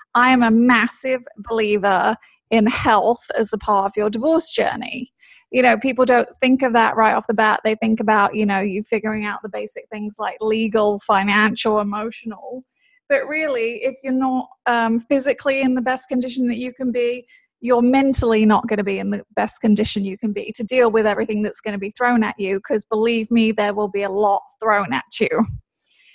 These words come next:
So today we're here with Daniel Thomas Hind from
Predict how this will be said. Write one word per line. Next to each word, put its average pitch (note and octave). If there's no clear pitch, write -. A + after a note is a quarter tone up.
So C4+
today A#3
we're D#4
here B3+
with B3+
Daniel A#3
Thomas B3
Hind A#3
from A#3